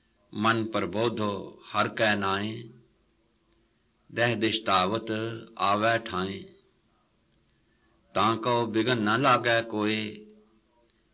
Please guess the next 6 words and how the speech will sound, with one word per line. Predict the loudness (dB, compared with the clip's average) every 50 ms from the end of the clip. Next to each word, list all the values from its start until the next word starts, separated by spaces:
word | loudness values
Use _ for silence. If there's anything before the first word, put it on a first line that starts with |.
| _ -10 -4
ਜਾਂ | 0 0 2 2 0
ਕੈ | 0 2 4 4
ਹਿਰਦੈ | 4 4 2 0 0 0 2 2 0 -2 -4 -8 -10 -14 -18 -14
ਬਸੈ | -8 -6 -4 -2 0 2 2 2
ਹਰਿ | 0 -2 -4 -6 -6
ਸੋਏ। | -6 -6 -6 -4 -6 -6 -6 -8 -12 -16 -20 -20 -20